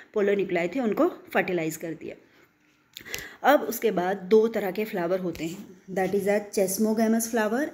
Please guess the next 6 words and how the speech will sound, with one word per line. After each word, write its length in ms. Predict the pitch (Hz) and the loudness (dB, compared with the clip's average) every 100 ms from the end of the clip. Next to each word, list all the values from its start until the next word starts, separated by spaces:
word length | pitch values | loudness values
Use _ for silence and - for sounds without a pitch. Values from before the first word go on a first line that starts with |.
| - | 0
and 240 | 196 226 | 0 2
clistogamous 680 | 202 202 - 190 185 175 175 | 0 0 0 -2 0 0 0
flowers। 480 | - 165 127 - - - - - - 185 208 | -4 -12 -12 -16 -20 -20 -20 -20 -18 2 4
Both 340 | 254 320 - - | 6 2 -4 -8
are 260 | 208 190 202 208 | -4 -2 -2 2
meant 240 | 202 240 | 4 4